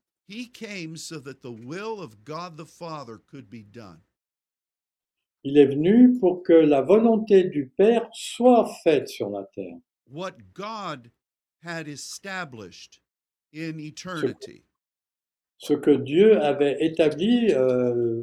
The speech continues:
Speaker 2: pour l'éternité.
Speaker 1: What he desired to do through you and me as his children.
Speaker 2: Qu'il, euh, ce qu'il décidait de faire à travers vous et moi,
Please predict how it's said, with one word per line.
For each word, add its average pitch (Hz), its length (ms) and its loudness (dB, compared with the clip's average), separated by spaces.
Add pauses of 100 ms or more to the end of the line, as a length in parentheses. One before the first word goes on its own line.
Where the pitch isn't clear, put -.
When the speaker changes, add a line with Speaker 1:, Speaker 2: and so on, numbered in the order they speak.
(200)
Speaker 2:
pour 127 180 -2
l'éternité. 139 920 0 (1160)
Speaker 1:
What 170 220 -10
he 196 180 -12
desired 156 920 -14 (220)
to 165 60 -18
do 143 540 -12
through 147 220 -14
you 170 380 -12
and 147 180 -14
me 160 300 -12
as 123 200 -14
his 131 180 -16
children. 92 520 -14 (1400)
Speaker 2:
Qu'il, 143 340 -2
euh, 123 220 -4
ce 135 140 -4
qu'il 147 300 -6
décidait 175 800 4 (160)
de 127 260 4
faire 147 600 2
à 127 80 -2
travers 135 720 0
vous 147 340 -2
et 117 140 -2
moi, 165 440 2